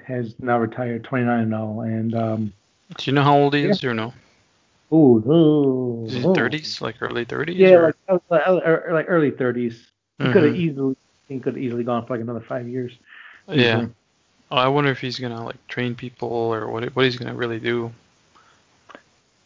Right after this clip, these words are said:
Speaker 1: He got
Speaker 2: 'Cause I,
Speaker 1: plans.
Speaker 2: I, I don't know if
Speaker 1: Yes.
Speaker 2: it's, like, I don't know if that life is out of him now.
Speaker 1: No,
Speaker 2: You know
Speaker 1: I,
Speaker 2: what
Speaker 1: I
Speaker 2: I mean?
Speaker 1: think he's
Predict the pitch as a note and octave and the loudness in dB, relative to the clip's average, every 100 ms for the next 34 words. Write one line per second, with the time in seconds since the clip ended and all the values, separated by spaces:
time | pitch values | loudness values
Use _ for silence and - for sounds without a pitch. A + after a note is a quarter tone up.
0 | _ _ _ _ _ _ A#3 D#3+ C3 B2 | _ _ _ _ _ _ 0 2 2 0
1 | B2 A#2 C3+ - _ _ _ _ - C#3+ | 0 0 -2 -6 _ _ _ _ -4 0
2 | C3 A2+ A#2 G#2+ A2+ A2 A2+ - _ - | 0 -2 -8 -10 -8 -8 -8 -20 _ -8
3 | C3 B2+ A2+ A2 - - A2 A#2 A#2 A2 | -6 -4 -6 -10 -12 -8 -8 -6 -8 -8
4 | A#2+ A#2 A2+ A#2+ A2 A2 A2 - _ _ | -6 -2 0 0 -6 -12 -14 -20 _ _
5 | _ _ _ _ _ - A#2+ G#2 D3+ D3 | _ _ _ _ _ -8 -6 -4 0 2
6 | A2+ G#2 A2+ - _ - C#3+ B2+ A2+ C3+ | 2 -2 -16 -20 _ -18 -6 -6 -2 -2
7 | A#2+ C3+ B2+ | -2 -4 -6